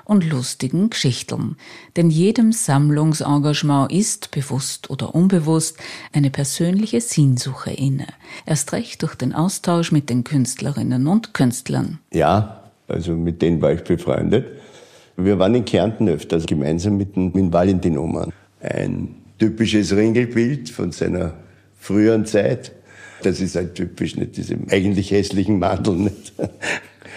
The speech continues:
Speaker 2: Und unten ein Angeli,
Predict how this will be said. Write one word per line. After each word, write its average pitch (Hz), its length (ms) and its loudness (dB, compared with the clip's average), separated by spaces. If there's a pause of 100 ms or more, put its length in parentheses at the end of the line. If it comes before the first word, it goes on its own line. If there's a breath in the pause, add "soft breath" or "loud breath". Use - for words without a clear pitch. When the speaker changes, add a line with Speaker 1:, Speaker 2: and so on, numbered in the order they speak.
(300 loud breath)
Speaker 2:
Und 98 380 2
unten 123 420 2
ein 82 360 0
Angeli, 139 800 2